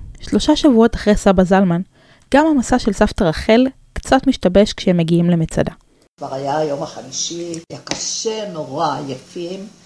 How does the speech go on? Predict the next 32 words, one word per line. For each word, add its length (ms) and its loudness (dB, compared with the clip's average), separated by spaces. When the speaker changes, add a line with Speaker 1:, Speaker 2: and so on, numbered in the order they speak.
Speaker 2:
ואני 440 -6
כבר 180 -4
הייתה 300 -4
לי 120 -4
ברך 680 -4
שכאבה 680 0
לי, 280 -8
והתחלתי 580 0
שאני 340 -6
לא 100 -4
מרגישה 460 -4
את 140 -6
ה-, 360 -2
את 180 -12
הזרימה 440 -6
של 260 -8
הדם 420 -4
ביד, 320 -6
היד 300 -4
הייתה, 320 -6
התאבנה 520 -8
לי 100 -4
מה-, 240 -2
מלהחזיק 540 -6
את 120 -6
הפח. 720 -8
לפני 220 -4
שיצאנו, 600 -8
ל-, 160 0
היה 180 2
רופא 360 -4
איתנו, 420 -8